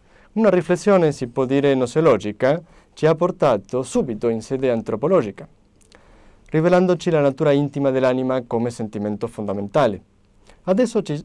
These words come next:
s-, ci soffermeremo su due questioni antropologiche. Cominceremo prima dalla distinzione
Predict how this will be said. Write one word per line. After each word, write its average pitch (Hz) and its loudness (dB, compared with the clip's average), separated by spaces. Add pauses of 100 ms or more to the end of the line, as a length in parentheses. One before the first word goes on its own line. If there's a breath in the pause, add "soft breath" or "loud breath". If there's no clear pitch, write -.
s-, - -10
ci 180 -2
soffermeremo 151 0
su 143 -8
due 190 -2
questioni 165 -4
antropologiche. 120 -2 (1400 soft breath)
Cominceremo 175 0
prima 180 0
dalla 131 2
distinzione 160 0